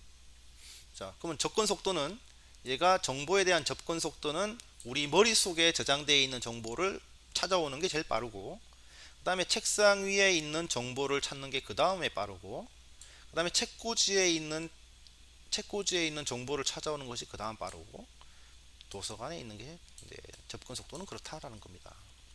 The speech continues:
맞죠? 우리 머릿속에 있는 정보를 찾는 것은 어떻게 보면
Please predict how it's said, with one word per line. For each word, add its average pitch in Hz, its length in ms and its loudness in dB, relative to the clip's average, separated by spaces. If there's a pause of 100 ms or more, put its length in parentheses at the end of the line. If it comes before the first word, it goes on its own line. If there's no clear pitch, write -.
(380)
맞죠? - 300 -8 (320)
우리 190 280 2
머릿속에 175 640 8
있는 151 640 -2 (380)
정보를 135 460 0
찾는 147 340 -6
것은 131 220 -6
어떻게 127 280 -6
보면 170 300 -2